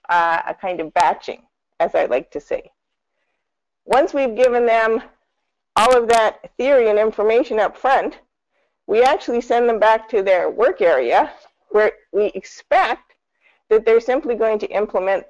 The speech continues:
that, implement what they've learned. Only to find most often, in my experience,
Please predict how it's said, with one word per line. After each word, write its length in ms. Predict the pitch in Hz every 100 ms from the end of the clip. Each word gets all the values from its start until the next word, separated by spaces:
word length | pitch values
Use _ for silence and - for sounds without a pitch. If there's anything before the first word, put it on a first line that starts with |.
| -
that, 300 | 185 - - _ _ _ -
implement 680 | 196 233 214 190 185 190 _ _ _
what 280 | _ 170 175
they've 200 | 175 170
learned. 360 | 160 147 - _ _ _ _ _ _ _ _ _ _ _ _ _ -
Only 640 | 202 226 220 196 196 240 _ _ _ _ _
to 100 | -
find 400 | - 175 160 170
most 280 | 165 165 -
often, 440 | - 185 180 - 165
in 140 | 165
my 160 | 170 175
experience, 800 | 185 - - 82 58 240 -